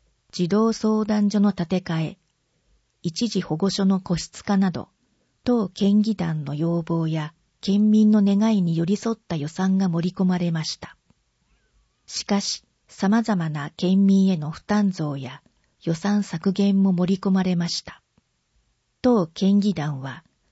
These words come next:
物価高騰と実質賃金低下に苦しむ県民に対し、その困難に追い打ちをかけることから、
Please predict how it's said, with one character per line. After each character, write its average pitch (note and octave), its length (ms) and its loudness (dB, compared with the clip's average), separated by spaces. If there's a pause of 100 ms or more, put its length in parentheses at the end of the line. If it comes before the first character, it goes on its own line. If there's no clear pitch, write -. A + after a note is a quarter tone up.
(120)
物 E3+ 140 -2 (100)
価 A3 120 0
高 G#3 280 0
騰 G3 280 -2
と F#3 320 -4 (400)
実 F3+ 120 0
質 - 320 -8
賃 A3+ 280 0
金 D#3+ 260 -2
低 F#3 280 0
下 G3 160 0
に G3 140 2
苦 F#3 240 -2
し G3 160 -2
む E3 180 -2
県 F#3+ 280 4
民 F#3+ 220 4
に F#3 120 2
対 E3+ 260 -4
し、 - 320 -12 (420)
そ - 220 -2
の G3+ 120 4
困 A3+ 340 0
難 D#3+ 220 -2
に D3+ 200 -6
追 E3+ 140 0
い G#3 160 2
打 G#3 60 -2
ち G#3 180 -2
を G3 80 0
か F#3+ 140 -4
け A3+ 120 -4
る F#3+ 120 -2
こ - 140 -10
と D#3+ 120 -6
か C#3 140 -8
ら、 A#2 180 -12